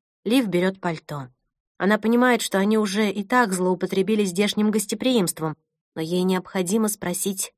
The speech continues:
еще об одном. «Месье, а вам ничего не известно, что случилось с вашей тетей Софи после того, как она покинула отель? Вам удалось ее разыскать?» Старик смотрит на фотокопию, накрывает ее рукой.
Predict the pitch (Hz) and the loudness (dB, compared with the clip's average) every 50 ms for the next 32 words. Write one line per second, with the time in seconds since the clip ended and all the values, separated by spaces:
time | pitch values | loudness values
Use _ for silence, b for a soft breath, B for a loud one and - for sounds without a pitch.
0 | _ _ _ - 185 180 202 202 - - - 226 214 175 151 - 160 151 156 160 | _ _ _ -6 -4 -2 -2 -2 -2 -2 0 2 2 0 0 -2 -4 -4 -4 -6
1 | 160 147 135 - _ _ _ _ _ _ _ _ _ _ _ _ _ _ 190 196 | -6 -8 -10 -12 _ _ _ _ _ _ _ _ _ _ _ _ _ _ 0 0
2 | 190 - 185 196 180 160 b b b b b b b b b 180 170 208 214 233 | 0 0 0 0 -2 -2 b b b b b b b b b -2 0 2 2 2
3 | 247 233 - 254 262 320 294 226 208 185 180 185 233 240 - - 156 143 b b | 2 2 0 2 4 4 4 4 2 0 0 0 0 0 0 -4 -8 -8 b b
4 | b b b b b - - - 311 294 - - 254 247 - - 233 190 170 160 | b b b b b -12 -4 -2 -2 -2 0 -2 -2 -2 0 0 0 0 0 -2
5 | - - 175 175 180 - - 190 190 - 196 190 190 180 180 - - 202 208 - | -2 -2 -2 -2 -2 -4 -4 -6 -4 -4 -4 -4 -4 -4 -4 -2 -2 -4 -4 -4
6 | - 247 262 247 b b b b b _ - 254 262 240 - - 180 170 - 185 | -4 -4 -6 -6 b b b b b _ -2 0 0 0 0 -2 -4 -4 -2 -2
7 | 190 196 226 226 220 190 185 190 185 190 196 190 190 196 196 - 214 196 196 196 | 0 0 0 0 -2 -2 -4 -2 -2 -2 -2 -2 -2 -4 -4 -2 -2 0 0 0
8 | 196 196 208 214 214 196 160 151 143 - _ _ _ _ _ _ _ _ _ _ | 0 0 -2 -2 -4 -6 -6 -6 -8 -14 _ _ _ _ _ _ _ _ _ _
9 | _ _ 180 175 208 220 190 180 170 - - 226 190 208 202 233 277 330 311 - | _ _ 0 2 4 4 4 2 0 -2 -2 0 2 2 4 6 4 4 4 2
10 | - 190 156 160 160 170 160 170 196 190 - - 160 143 - - - - _ _ | 0 -2 -2 0 -2 -2 0 0 -2 -2 -2 -4 -6 -6 -6 -10 -10 -12 _ _
11 | _ _ _ _ _ _ _ _ _ _ - - - - 196 214 226 233 - - | _ _ _ _ _ _ _ _ _ _ -12 -4 2 2 4 4 4 2 2 0
12 | 220 226 233 220 208 220 208 - 202 208 - 208 190 214 214 - 180 160 - - | 2 2 2 2 2 -2 0 0 -2 -2 -2 -4 -4 -4 -4 -4 -6 -6 -6 -8
13 | - 143 165 165 _ _ _ _ _ _ _ _ - 175 180 - 185 190 190 208 | -14 -16 -16 -18 _ _ _ _ _ _ _ _ -8 -8 -4 -2 -2 2 4 4
14 | 214 208 202 196 196 190 196 196 202 202 - - 160 143 139 - | 4 4 2 2 2 2 2 0 0 -2 -6 -8 -10 -10 -10 -14